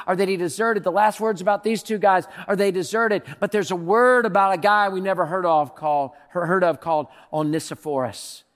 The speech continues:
And he stayed and he was faithful. So I ask you this. Will you be one that deserts, or will you be one that stays faithful?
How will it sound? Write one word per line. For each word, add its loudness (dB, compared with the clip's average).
And -2
he -4
stayed 0
and -4
he -2
was -4
faithful. -4
So -4
I 4
ask -4
you -4
this. -10
Will 0
you -6
be -4
one -4
that -6
deserts, -8
or -6
will -4
you -6
be -6
one -8
that -16
stays -12
faithful? -20